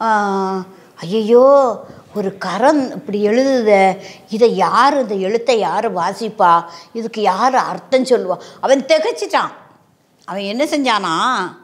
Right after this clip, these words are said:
அவன் முகம் வேறுபட்டது. அவன் முகமே அன்னிச்சு, ஒரு மாதிரி போச்சு. உடனே அவன் இடுப்புல இது கட்டுண்டு, அவன் இடுப்பு எல்லாம் தளர்ந்துட்டு, முழங்காலெல்லாம் தளர்ந்துட்டு நடுங்கிட்டான். அந்த எழுத்தை பார்த்ததும் அப்படியே நடு-, நடுங்கிட்டான்.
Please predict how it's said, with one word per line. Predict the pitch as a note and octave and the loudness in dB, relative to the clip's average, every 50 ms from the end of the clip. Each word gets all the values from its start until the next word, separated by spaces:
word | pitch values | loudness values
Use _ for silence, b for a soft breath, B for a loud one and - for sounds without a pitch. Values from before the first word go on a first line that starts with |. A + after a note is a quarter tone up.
| _ _ _ _ _ | _ _ _ _ _
அவன் | - A3 A3 A#3 A3+ A3+ | -4 -4 -2 -4 -6 -4
முகம் | B3+ D#4 F4 F#4 A#4 F#4 D#4+ C4+ | -2 -2 2 2 2 2 4 4
வேறுபட்டது. | C4+ C#4+ D4+ D#4 D#4 D4 D4 B3+ - A#3+ G#3+ F#3 F3 F3 - - _ _ _ _ | 4 4 4 2 2 0 0 0 0 -2 -2 -2 -6 -10 -12 -20 _ _ _ _
அவன் | - F#3+ G3 G3+ | -6 -4 -4 -4
முகமே | G#3 A3+ B3 B3 D4 D4 D4+ D4+ C#4+ A#3+ | -4 -4 0 0 0 2 4 2 2 2
அன்னிச்சு, | A3+ G#3+ G#3 F#3+ F#3 - G#3 G3+ | 0 -4 -10 -12 -10 -10 -6 -4
ஒரு | G#3 A3 | -4 0
மாதிரி | A#3+ C4 C4+ D4 D4+ D4+ | 2 2 2 2 2 -2
போச்சு. | - - A#3 G#3+ - - F#3+ D#3+ - - _ _ b b b b b b b b b | -2 0 0 0 0 -4 -10 -12 -12 -16 _ _ b b b b b b b b b
உடனே | - G3+ A#3+ C4 C#4 B3+ A#3+ B3+ D4 G4 F4 - B B B B B | -4 -2 0 2 2 2 2 2 0 -2 -4 -8 B B B B B
அவன் | - G3+ A3 A3 | -4 -2 -2 -2
இடுப்புல | G#3+ G#3+ G#3+ G#3+ B3 B3+ D#4 D4+ - E4 D#4 C4 A3+ A3 A#3 B3+ C4+ - - | -2 -4 -4 -4 -4 -4 -4 -2 0 2 2 2 2 2 2 2 0 0 0
இது | G#3+ A3 A3 A3+ A3 - | -2 -2 -2 -2 -4 -2
கட்டுண்டு, | B3 A#3 A#3+ A#3+ - - - E4+ D#4 D4+ C4 C4 B3 A3 E3+ - B B B B B | -2 -2 -2 -4 -8 -8 -6 -4 -4 0 2 2 2 2 0 -2 B B B B B
அவன் | - F#3 G3+ G#3+ | -2 0 0 0
இடுப்பு | G#3+ A3+ B3 B3+ C4 D#4 D4+ - C#4 | -2 -2 -4 -2 -4 -6 -2 2 4
எல்லாம் | A#3 G#3+ A3+ C4 C#4+ D#4 D4 B3+ - - | 4 4 2 2 2 2 2 2 0 -4
தளர்ந்துட்டு, | G3+ A#3 B3+ C#4+ C#4+ D4 D4+ D4 C#4 C4+ | -2 0 0 0 0 0 -4 -2 -4 -4
முழங்காலெல்லாம் | A#3 F#3 F3 G3+ A#3+ C4+ C4+ C4 B3+ B3+ B3+ B3 A#3 - | -4 -2 -2 -2 2 4 4 4 4 4 2 0 0 0
தளர்ந்துட்டு | A#3 G#3+ B3 C4 C4 B3+ B3+ A3 | 0 0 0 -2 -4 -10 -12 -12
நடுங்கிட்டான். | G3 G3 G3+ A3 A3+ A3+ D4 F4 E4+ F4+ F#4+ F#4 F#4+ D#4+ B3 - - - - _ _ | -4 0 0 0 0 0 -2 -2 -2 -2 -4 -2 -2 -4 -4 -4 -8 -20 -20 _ _
அந்த | D#3+ E3+ D#3+ | -10 -8 -6
எழுத்தை | E3+ G3 A#3+ C4+ C4 C4+ D4+ | -4 0 0 0 2 2 -2
பார்த்ததும் | D4 - G3+ D#3+ F#3 G#3+ A#3 B3+ B3 A3+ G3+ G3 G3+ A3 D4 - B B B B B | 0 0 0 0 0 0 2 0 0 0 0 -4 -6 -6 -8 -12 B B B B B
அப்படியே | B F#3 F#3 F3 A#3 C4+ C#4+ D#4+ D4 | B -2 0 2 4 4 4 4 4
நடு-, | B3 A3+ A3 A#3 A#3 A#3 G#3 G#3 | 0 2 2 2 2 2 0 -2
நடுங்கிட்டான். | G#3+ A3+ A3+ C4+ C#4+ D4+ C#4 D4+ C#4+ G#3 A#3+ F3 | -2 2 2 2 2 2 0 -2 -2 -2 -2 -4